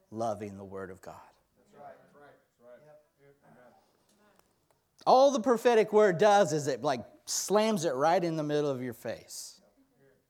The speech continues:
Because not only is New Covenant in danger, but statistics are showing that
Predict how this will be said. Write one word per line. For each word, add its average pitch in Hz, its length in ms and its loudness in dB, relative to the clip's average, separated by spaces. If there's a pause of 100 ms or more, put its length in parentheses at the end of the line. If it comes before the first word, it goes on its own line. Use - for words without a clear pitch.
(2750)
Because 220 520 6 (200)
not 269 320 4
only 247 540 4 (480)
is 180 180 -2
New 226 160 4
Covenant 196 580 2
in 143 140 -6
danger, 127 580 -6 (2000)
but 190 220 4
statistics 226 840 2
are 180 80 2
showing 220 460 4
that 180 260 2